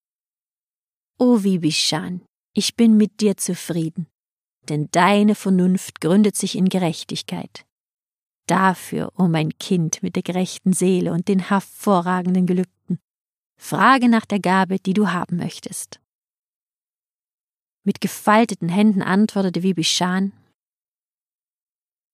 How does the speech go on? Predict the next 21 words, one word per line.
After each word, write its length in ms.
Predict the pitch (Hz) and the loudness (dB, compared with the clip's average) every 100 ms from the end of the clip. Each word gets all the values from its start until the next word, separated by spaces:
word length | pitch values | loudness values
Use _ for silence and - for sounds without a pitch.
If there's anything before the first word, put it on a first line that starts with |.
| _ | _
O 160 | - 190 | -2 -2
Verehrungswürdiger, 1400 | - 196 - - 208 214 180 180 - 175 175 185 180 175 _ _ _ _ _ _ _ _ - | 0 -4 -4 0 2 2 0 -2 -4 -4 -4 -4 -6 -8 _ _ _ _ _ _ _ _ -4
da 100 | 190 | 0
der 100 | 190 | 0
spirituelle 800 | - - 240 262 254 233 226 226 | -2 -2 2 4 4 2 2 4
Lehrer 460 | 214 208 202 190 - _ | 4 4 2 0 -4 _
aller 540 | 202 226 254 247 214 | 2 4 6 4 4
Wesen 360 | 208 214 202 208 | 4 2 4 2
selbst 760 | 185 180 185 180 180 - - | 2 0 0 0 -4 -8 -4
mit 200 | 196 - | -4 0
mir 160 | 190 175 | 0 0
zufrieden 540 | - 180 185 190 180 | -2 -6 -2 0 0
ist, 340 | 147 175 - - _ _ _ _ _ _ _ | -2 -4 -6 -14 _ _ _ _ _ _ _
erachte 500 | - - 233 - - | -8 2 2 0 -4
ich 120 | 208 | -4
mich 320 | 190 185 - - | 0 0 -2 -6
als 180 | 170 | -6
mit 160 | 165 - - | -6 -8 -2
allen 340 | 190 208 208 | 0 2 2
Vollkommenheiten 1000 | 208 - 151 - - 196 185 165 185 - | 0 -2 -6 -6 0 2 2 0 -6 -6
ausgestattet, 880 | 156 165 170 - 170 - 170 175 - | -4 -4 -4 -6 -8 -6 -8 -10 -14